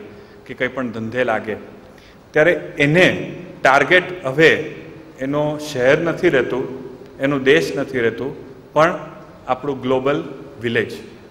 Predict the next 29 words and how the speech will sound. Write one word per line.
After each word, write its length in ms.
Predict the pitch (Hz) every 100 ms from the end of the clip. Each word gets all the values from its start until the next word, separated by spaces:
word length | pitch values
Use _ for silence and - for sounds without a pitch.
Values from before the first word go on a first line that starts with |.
| - - - - - - _ -
એટલે 180 | 147 160
એને 300 | 156 156 202
કાર્ય 380 | 175 156 165 175
કરવો 300 | 170 160 170
પડે 260 | 160 160
છે, 180 | 156 170
બિઝનેસ 440 | 143 127 135 165
કરવું 260 | - 151 147
પડે 180 | 147 147
છે, 140 | 151
બધું 280 | 143 127 151
કરવું 200 | 139 135
પડે 140 | 139
છે 220 | 139 147 127
આખા 340 | 120 - 143
દુનિયાને 680 | 131 120 123 135 135 139 143 - - - - - - - 123
ધ્યાનમાં 380 | 120 113 110 113
રાખીને. 460 | 104 104 - 104 101 - - - - - - - - - - - _ - - - _ - - - - -
અને 160 | 131 151
એ 320 | 147 156 185
બધાને 400 | 185 165 156 151
માટે 260 | 143 135 135
તૈયારી 480 | 127 131 131 117 101 - - - - - - - - -
સ્કૂલ 300 | - 190 175
લેવલથી 500 | 147 147 143 139 127
જ 300 | - - -
તમે 200 | 120 113
કરી 220 | 117 135
શકો. 420 | 123 113 104